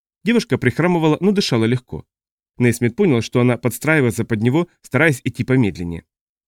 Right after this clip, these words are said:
Через некоторое время он начал спотыкаться, и девушка обняла его за плечи, помогая удержаться на ногах. Нейсмит скривился, однако возражать не стал, посчитав, что должен радоваться уже тому, что вообще способен идти.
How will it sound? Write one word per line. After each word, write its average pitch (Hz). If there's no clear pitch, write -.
Через 120
некоторое 120
время 135
он 117
начал 117
спотыкаться, 117
и 127
девушка 170
обняла 120
его 113
за 113
плечи, 143
помогая 123
удержаться 117
на 113
ногах. 107
Нейсмит 117
скривился, 120
однако 135
возражать 120
не 139
стал, 98
посчитав, 117
что -
должен 117
радоваться 120
уже 117
тому, 139
что -
вообще 160
способен 107
идти. -